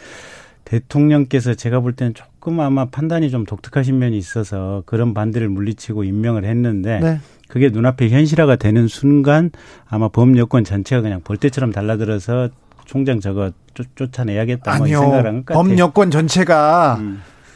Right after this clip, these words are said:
Speaker 2: 다 나서서
Speaker 1: 아이,
Speaker 2: 쫓아내야 된다.
Speaker 1: 앵커는,
Speaker 2: 그런
Speaker 1: 앵커는 중립을 지키세요.
Speaker 2: 아니, 저 중립, 중립적으로
Speaker 1: 네,
Speaker 2: 얘기하는
Speaker 1: 중립적으로
Speaker 2: 거예요.
Speaker 1: 얘기 안 하는
Speaker 2: 범-,
Speaker 1: 것 같아.
Speaker 2: 근데 범-, 저기, 그러면
Speaker 1: <laughs>
Speaker 2: 대통령과 범여권 전체가 나서서
Speaker 1: 네.
Speaker 2: 지금 윤석열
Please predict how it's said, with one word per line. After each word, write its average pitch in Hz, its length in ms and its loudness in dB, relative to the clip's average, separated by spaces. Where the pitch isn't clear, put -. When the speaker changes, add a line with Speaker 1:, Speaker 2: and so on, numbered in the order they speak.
Speaker 2:
다 170 220 0
나서서 180 720 2
Speaker 1:
아이, 127 80 4
Speaker 2:
쫓아내야 269 380 4
된다. 196 240 2
Speaker 1:
앵커는, 156 240 4
Speaker 2:
그런 214 160 4
Speaker 1:
앵커는 180 140 2
중립을 185 440 4
지키세요. - 300 2
Speaker 2:
아니, 175 80 6
저 156 160 6
중립, 226 340 2
중립적으로 214 720 2
Speaker 1:
네, 156 80 4
Speaker 2:
얘기하는 185 280 4
Speaker 1:
중립적으로 185 420 4
Speaker 2:
거예요. 156 100 6
Speaker 1:
얘기 151 120 4
안 143 120 4
하는 208 180 4
Speaker 2:
범-, 226 240 2
Speaker 1:
것 233 100 0
같아. 143 100 2
Speaker 2:
근데 - 280 2
범-, 180 340 0
저기, 190 280 2
그러면 208 260 2
Speaker 1:
<laughs> - 0 -
Speaker 2:
대통령과 190 800 4
범여권 202 580 4
전체가 175 480 0
나서서 151 640 2
Speaker 1:
네. 139 60 2
Speaker 2:
지금 120 260 2
윤석열 220 800 4